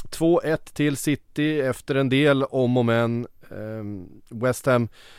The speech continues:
skapade en del, eh, och ställde till problem i ti-, i perioder i alla fall, men fick inte låna bollen så där jättemycket.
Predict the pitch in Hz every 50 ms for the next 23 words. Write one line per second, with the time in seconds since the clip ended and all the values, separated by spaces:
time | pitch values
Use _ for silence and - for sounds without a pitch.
0 | - - - - - - 240 233 - - 151 180 269 349 294 113 98 90 87 85
1 | - _ _ 135 131 123 123 123 117 - 147 156 147 143 127 127 131 135 - -
2 | 175 151 170 202 - 180 147 120 - 139 135 117 120 110 104 101 98 98 101 -
3 | - - 123 123 123 - - - 170 147 139 127 135 143 - - 156 147 143 151
4 | 151 151 165 160 156 143 - 120 110 104 113 113 110 107 101 - _ - - _
5 | _ - - _ _ _ _ _ - - - - 170 160 170 165 165 175 165 160
6 | 156 151 147 165 156 151 147 - 151 156 151 151 135 - - 143 135 113 - 92